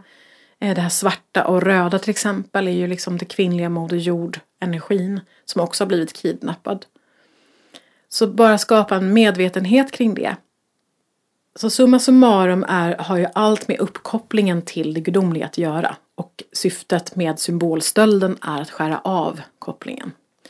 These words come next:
Och det som vi gjorde under den här, eh, det här ljusuppdraget var ju att vi också, eh, hämtade tillbaka de här grund-,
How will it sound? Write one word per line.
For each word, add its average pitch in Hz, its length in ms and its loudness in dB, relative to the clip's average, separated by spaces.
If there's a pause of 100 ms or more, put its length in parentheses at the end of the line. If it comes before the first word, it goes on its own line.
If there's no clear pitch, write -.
(400)
Och 196 100 -4
det 226 140 8
som 233 200 6
vi 233 120 8
gjorde 226 520 4 (180)
under 170 580 -2 (120)
den 175 140 -2
här, 160 360 -6 (600)
eh, 165 380 -4
det 180 80 -6
här 170 120 -4
ljusuppdraget 233 920 2
var 196 180 0
ju 185 80 2
att 180 200 -6
vi 180 320 0 (240)
också, 180 420 -4 (500)
eh, 190 140 -6
hämtade 185 600 -2
tillbaka 220 760 2
de 196 100 0
här 175 100 -2
grund-, 180 540 2